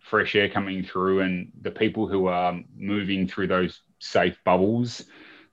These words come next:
that they're, they're fine tuning in terms of how, how far those vapor droplets can travel. If people do the right thing when they're moving between those safe bubbles, then theoretically it's safe. But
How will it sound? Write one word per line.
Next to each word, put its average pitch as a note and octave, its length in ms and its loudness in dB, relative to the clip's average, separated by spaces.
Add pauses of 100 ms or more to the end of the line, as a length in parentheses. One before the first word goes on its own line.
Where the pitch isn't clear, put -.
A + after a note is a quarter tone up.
that F#2+ 200 -4
they're, F#2 220 2 (340)
they're F#2 240 -4 (120)
fine F#2+ 360 0
tuning F#2+ 340 2
in F2+ 220 2
terms F2+ 280 -4
of F#2 120 -6
how, F#2 200 0 (180)
how G2 180 2
far F#2+ 260 2
those F2 340 -4 (120)
vapor F#2+ 340 -2
droplets - 460 -2
can E2+ 180 -4
travel. F#2+ 560 0 (520)
If G#2 120 -12
people A2 240 2
do G2+ 100 -4
the F#2+ 120 -4
right F#2+ 260 2
thing F#2+ 220 -2
when F#2 120 -2
they're F2+ 100 -2
moving F2+ 260 -4
between F#2+ 320 -6
those F2+ 180 -6
safe F2 320 -4
bubbles, F2 360 -4
then F2 340 -8 (240)
theoretically F#2+ 640 0
it's - 200 -6
safe. F2+ 600 -2 (600)
But G2+ 240 4